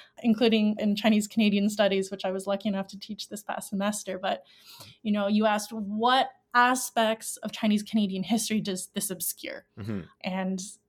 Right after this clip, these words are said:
Speaker 1: you know, in terms of what a minute can cover, it, it's only a very small sliver of Chinese Canadian history. It's only a year. It's only eighteen eighty-four.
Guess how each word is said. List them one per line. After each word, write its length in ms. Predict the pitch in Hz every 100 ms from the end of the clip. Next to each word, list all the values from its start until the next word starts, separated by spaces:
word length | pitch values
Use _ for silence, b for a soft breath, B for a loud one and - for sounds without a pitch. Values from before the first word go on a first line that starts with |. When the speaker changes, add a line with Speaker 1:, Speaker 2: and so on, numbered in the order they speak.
| _
Speaker 1:
you 120 | - 233
know, 60 |
in 120 | 214
terms 260 | 208 285 254
of 160 | 240 196
what 220 | 196 202
a 80 | 220
minute 400 | 202 208 196 -
can 260 | - 214 208
cover, 380 | - 185 214
it, 180 | 254 190 -
it's 180 | 226
only 220 | 330 339 320
a 40 |
very 120 | 247
small 480 | 226 - 208 196 208
sliver 600 | 214 196 196 196 190 190
of 100 | 196
Chinese 300 | - 190 190
Canadian 340 | - 196 190 185
history. 340 | 190 - 220
It's 80 | 220
only 240 | 262 277
a 40 | 226
year. 340 | 185 180 185
It's 140 | 208
only 280 | 233 240 240
eighteen 240 | 208 - 190
eighty-four. 640 | 185 190 - 185 196 202